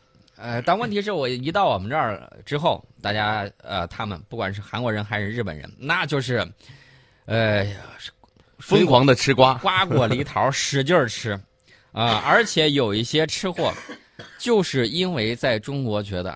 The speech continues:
Speaker 1: ，“哎呀，吃得太爽了”，也压根儿就不想回去了，留在国内的也有。
Speaker 2: 是的。
Speaker 1: 有一些外国人，你看那个外国人，呃，他们自己拍视频，然后放到这个 YouTube 上，包括他们也吃到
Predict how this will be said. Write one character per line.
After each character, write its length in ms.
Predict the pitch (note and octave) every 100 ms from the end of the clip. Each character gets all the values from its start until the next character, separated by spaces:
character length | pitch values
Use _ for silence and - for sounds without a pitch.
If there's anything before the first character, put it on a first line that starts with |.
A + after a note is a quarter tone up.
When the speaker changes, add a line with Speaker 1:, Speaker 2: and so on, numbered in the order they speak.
| F#2+
Speaker 1:
，“哎 60 |
呀， 260 | C3 A#2+ G2
吃 200 | - D3+
得 120 | C3+
太 200 | - D#3+
爽 240 | C3 G2 E2
了”， 180 | E2 - _ - _ -
也 300 | A#2+ C#3 B2 A2 F2+
压 140 | A#2 B2
根 160 | C#3
儿 60 | C3
就 100 | A#2+
不 160 | G2+ B2+
想 180 | A2+
回 260 | E2+ - E2
去 120 | F2+
了， 100 | E2+ - _
留 220 | - A2+ D3
在 200 | E3+ A#2+
国 200 | G#2 A2
内 180 | B2
的 160 | G#2 F2+
也 280 | D#2+ F2+ C3
有。 140 | F#2+ - _ _ -
Speaker 2:
是 180 | -
的。 80 | C#3
Speaker 1:
有 100 | C#3+
一 120 | E3+
些 160 | E3+ F3
外 180 | E3+ D#3
国 160 | A#2
人， 140 | G2+ G2+
你 60 | F#2+
看 200 | A#2 G2+
那 80 |
个 140 | G2+ G2+
外 180 | B2 A2+
国 140 | F#2+
人， 180 | F2+ F#2 -
呃， 200 | D#2+ D#2
他 140 | D#2
们 80 | F2+
自 140 | F#2+ G2+
己 100 | D#2+
拍 220 | - G2+
视 120 | -
频， 220 | E2+ D#2
然 140 | F2+ F#2+
后 100 | G#2
放 160 | A2
到 140 | F#2 F2
这 120 | E2+
个 380 | E2+ E2 E2 F2 _ - -
YouTube 380 | A2 G#2+ A2 D#2+
上， 120 | - -
包 160 | G#2+ A2
括 240 | G2+ E2+
他 160 | - F#2
们 260 | F#2 F2+ - -
也 180 | F2
吃 220 | F2+ - A2+
到 180 | G2